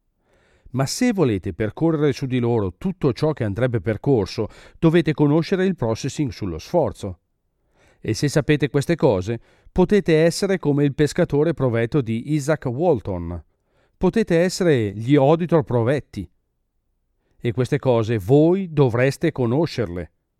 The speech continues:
Di tanto in tanto si vede qualcuno in giro che si occupa di un caso a tempo perso,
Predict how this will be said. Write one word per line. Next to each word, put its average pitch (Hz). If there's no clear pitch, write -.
Di 156
tanto 147
in 165
tanto 117
si 135
vede 131
qualcuno 127
in 117
giro 123
che 107
si 120
occupa 110
di 98
un 110
caso 101
a 92
tempo 98
perso, 113